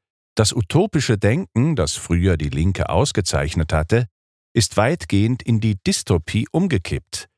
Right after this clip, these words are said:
ins Negativbild einer Zukunft, die lediglich als ein Unheil verstanden werden kann, das man im allerbesten Fall noch ganz knapp verhindern könnte. Wir leben im Dauerzustand der Katastrophe,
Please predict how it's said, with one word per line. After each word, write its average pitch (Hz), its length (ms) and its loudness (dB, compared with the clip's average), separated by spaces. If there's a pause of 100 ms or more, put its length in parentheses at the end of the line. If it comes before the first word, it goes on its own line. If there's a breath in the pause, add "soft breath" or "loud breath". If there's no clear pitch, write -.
(320)
ins 95 220 2
Negativbild 107 1000 2
einer 87 300 0
Zukunft, 104 640 0 (340)
die 101 80 4
lediglich 127 580 2
als 107 180 2
ein 104 300 0
Unheil 95 440 0
verstanden 78 640 0
werden 85 280 2
kann, 92 340 0 (300)
das 101 160 2
man 104 160 2
im 95 220 -2
allerbesten 113 640 0
Fall 90 340 0
noch 85 300 -2
ganz 101 380 0
knapp 87 320 0
verhindern 92 520 0
könnte. - 420 -6 (1040)
Wir 123 140 6
leben 175 300 2
im 127 140 2
Dauerzustand 123 920 2
der 104 80 4
Katastrophe, 82 960 0